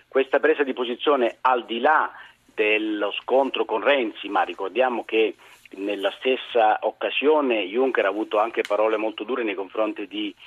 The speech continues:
del premier britannico Cameron su altri temi,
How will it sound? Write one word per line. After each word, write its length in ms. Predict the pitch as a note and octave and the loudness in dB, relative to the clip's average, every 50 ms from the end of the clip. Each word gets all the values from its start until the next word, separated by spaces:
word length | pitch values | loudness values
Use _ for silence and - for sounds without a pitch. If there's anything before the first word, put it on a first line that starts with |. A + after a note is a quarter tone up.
| - - - _ _ | -20 -20 -20 _ _
del 220 | - G#2 F#2+ G2 - | -4 -4 -4 -4 -4
premier 540 | - G#2+ A#2+ A#2+ A#2 A#2 A2+ G#2+ G2+ G2 | -2 0 0 0 0 0 0 0 0 -2
britannico 540 | F2+ F2+ G2 G2 A#2 A2+ A#2 A2+ G2+ F#2 G#2 | -4 -6 -4 -2 -2 0 0 -2 -4 -4 -4
Cameron 500 | G#2 - D#3 D#3 D3 B2+ A#2 G2 F2 D#2 | -2 0 2 2 2 2 0 -2 -4 -8
su 180 | - - - A2+ | -8 0 4 4
altri 360 | A#2+ B2 B2 - - B2 A#2+ | 4 4 4 0 -4 -4 0
temi, 420 | - E3+ E3 D3 B2 A2 G2+ F#2 | 4 4 4 4 4 2 -2 -6